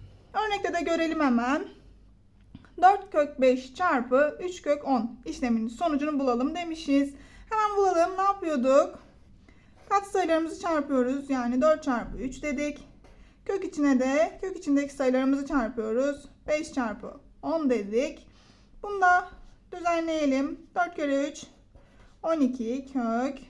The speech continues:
Beş kere on, elli. Beni, peki benim bu kök içindeki sayım,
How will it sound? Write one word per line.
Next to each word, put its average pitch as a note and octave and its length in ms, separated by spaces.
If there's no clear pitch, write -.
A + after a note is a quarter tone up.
Beş F#4 220
kere C4 180
on, D#4 300
elli. C4+ 600
Beni, F#4+ 340
peki F#4+ 240
benim E4+ 360
bu D4+ 160
kök E4+ 200
içindeki D4 420
sayım, C4+ 520